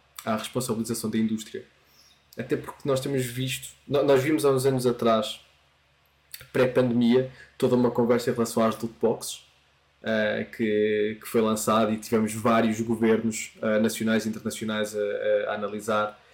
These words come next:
se elas seriam ou não considerados jogos de sorte.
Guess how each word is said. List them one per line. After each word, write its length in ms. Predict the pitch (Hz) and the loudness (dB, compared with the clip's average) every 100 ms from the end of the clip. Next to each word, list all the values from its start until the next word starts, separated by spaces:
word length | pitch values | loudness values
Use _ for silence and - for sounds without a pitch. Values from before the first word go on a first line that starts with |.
| - | -18
se 260 | - - 123 | -10 -4 0
elas 180 | 123 117 | 2 2
seriam 340 | - 127 123 | 0 2 4
ou 120 | 120 120 | 4 4
não 380 | 120 120 117 - _ _ _ - | 4 4 2 -2 _ _ _ -6
considerados 1040 | 117 - 117 117 113 110 104 113 107 107 | -6 -2 0 2 4 2 0 -2 0 -2
jogos 360 | 110 117 104 - | 0 0 0 -2
de 60 | - | 0
sorte. 380 | 107 104 - | 0 0 -4